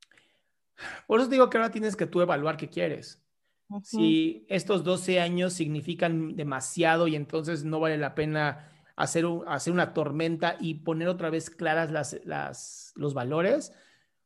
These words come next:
Speaker 1: o pues sí terminar, ¿no? Al final es una decisión que tú tienes que tomar,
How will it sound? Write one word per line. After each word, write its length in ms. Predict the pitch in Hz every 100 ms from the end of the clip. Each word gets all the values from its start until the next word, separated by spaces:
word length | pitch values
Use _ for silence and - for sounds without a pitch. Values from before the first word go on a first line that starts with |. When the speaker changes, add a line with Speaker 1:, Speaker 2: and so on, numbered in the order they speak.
| _
Speaker 1:
o 160 | 170 156
pues 200 | 156 147
sí 400 | - 175 175 -
terminar, 460 | 151 139 170 240 - _ _ _ _ _ _ _
¿no? 160 | 165 190
Al 120 | 165
final 260 | 160 180 240
es 140 | 202
una 100 | 220
decisión 300 | 175 143 175
que 80 | 180
tú 120 | 180
tienes 240 | 185 180
que 100 | 180
tomar, 540 | 147 151 156 196 214